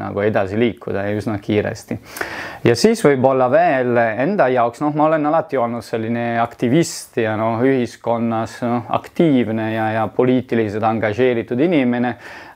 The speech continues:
Aga Eestis, võtan see võimalus, ütleme, olla, äh, aktiivne ühiskondlikes aruteludes ka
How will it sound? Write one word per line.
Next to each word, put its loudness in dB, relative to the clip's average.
Aga 4
Eestis, 2
võtan -2
see 2
võimalus, 0
ütleme, -4
olla, 2
äh, 2
aktiivne 2
ühiskondlikes -2
aruteludes 0
ka 4